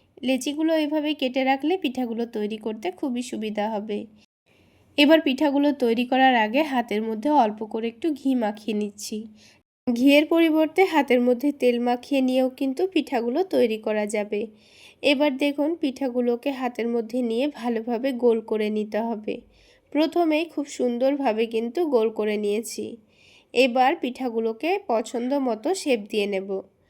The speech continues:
তো আমি এবার এই পিঠাটাকে লম্বা শেপ দিয়ে নিচ্ছি। দুই দিকটা একটু সরু তৈরি করে নিচ্ছি আর মধ্যে জায়গাটা একটু মোটা। তো বন্ধুরা দেখুন, একটা পিঠার শেপ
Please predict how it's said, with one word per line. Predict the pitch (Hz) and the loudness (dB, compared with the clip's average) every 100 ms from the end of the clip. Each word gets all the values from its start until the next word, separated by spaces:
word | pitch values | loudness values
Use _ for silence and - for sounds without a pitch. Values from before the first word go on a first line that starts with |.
| _ _ _ - | _ _ _ -6
তো | - - | -4 0
আমি | 247 269 311 | 0 2 0
এবার | 285 294 311 | 2 0 0
এই | 294 | -2
পিঠাটাকে | 254 294 294 294 294 285 | -4 -4 -2 -2 -2 0
লম্বা | 247 226 240 285 | 0 0 -2 -2
শেপ | 294 247 247 | -4 -4 -4
দিয়ে | 262 254 | -2 -2
নিচ্ছি। | 262 254 - 320 508 _ _ _ _ _ _ - | -4 -6 -6 -4 -4 _ _ _ _ _ _ -6
দুই | 247 285 247 | -2 0 0
দিকটা | 320 320 320 - 339 | -2 -2 -2 0 -4
একটু | 330 359 - | -4 -4 -2
সরু | 277 247 254 262 | -2 0 -2 -2
তৈরি | 262 262 262 | -2 -2 -2
করে | 254 262 | 0 0
নিচ্ছি | 262 262 - 381 | -2 -6 -2 2
আর | 370 262 | 4 2
মধ্যে | 226 220 277 254 214 | -2 -4 -4 -2 0
জায়গাটা | 208 214 214 156 - | 0 -2 -6 -6 -6
একটু | 294 - 262 | -8 -6 -4
মোটা। | 233 202 202 202 226 _ _ _ _ _ _ | -2 -4 -4 -6 -8 _ _ _ _ _ _
তো | - 302 | 6 8
বন্ধুরা | 320 320 359 285 269 | 8 8 8 6 4
দেখুন, | 277 302 311 415 _ 247 | 2 2 0 -2 _ 2
একটা | 247 - 262 262 | 2 2 -2 0
পিঠার | 247 269 294 285 | -4 0 0 2
শেপ | 262 | 0